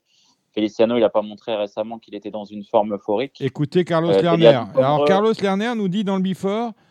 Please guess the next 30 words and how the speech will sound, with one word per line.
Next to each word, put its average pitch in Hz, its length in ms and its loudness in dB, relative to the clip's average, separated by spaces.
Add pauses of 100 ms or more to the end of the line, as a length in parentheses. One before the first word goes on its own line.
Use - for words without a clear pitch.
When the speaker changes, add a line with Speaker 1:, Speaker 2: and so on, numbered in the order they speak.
(280)
Speaker 2:
qu'ils - 100 -20
sont 175 140 -6
pas 185 120 -4
sûrs 208 160 -8
de 160 60 -16
courir 175 240 -8
le, 151 640 -4
le 147 80 -6
Grand 147 160 -6
Prix 156 140 -8
d'Amérique. 139 460 -10 (240)
Ça 98 120 -10
vaut 113 80 -6
une 160 80 -8
cote, 208 220 -10
ça, 107 100 -16
quand 98 120 -20
même. 92 120 -14
Speaker 1:
Ah 131 60 -8
ouais, 131 80 -10
c'est - 180 -18
pas, 107 240 2
c'est - 160 -20
pas 107 100 -2
surprenant. 143 560 -14
S'il 113 200 -14
Speaker 2:
Mhm. 120 60 -6
Speaker 1:
court 151 140 -4
comme, 104 240 0
euh, 98 220 -4